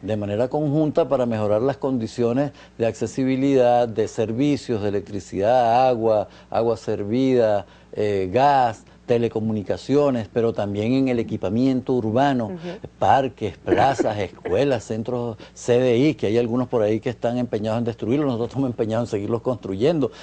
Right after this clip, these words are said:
Speaker 1: eh, es que liceos, universidades, pero también en la parte que tiene que ver con la atención familiar, la mejora, ampliación o sustitución de las viviendas en barrios para hacer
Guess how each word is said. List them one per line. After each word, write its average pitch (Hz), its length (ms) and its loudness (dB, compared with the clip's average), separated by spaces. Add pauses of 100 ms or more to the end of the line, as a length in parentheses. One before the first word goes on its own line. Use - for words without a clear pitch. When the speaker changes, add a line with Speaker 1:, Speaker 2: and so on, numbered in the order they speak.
(200)
Speaker 1:
eh, 120 300 2
es 117 220 -2
que 117 280 0
liceos, 120 720 2
universidades, 123 960 2 (400)
pero 131 240 2
también 127 640 0 (440)
en 127 200 2
la 110 100 2
parte 117 300 2
que 143 100 0
tiene 135 220 0
que 147 120 0
ver 151 280 4
con 143 160 -2
la 123 60 2
atención 117 480 -4
familiar, 110 680 -2 (240)
la 104 120 2
mejora, 127 720 2
ampliación 113 920 -2 (380)
o 147 180 4
sustitución 127 960 -4
de 107 80 0
las 101 160 0
viviendas 117 480 -2
en 98 140 -4
barrios 98 320 -2
para 101 200 -2
hacer 131 360 -2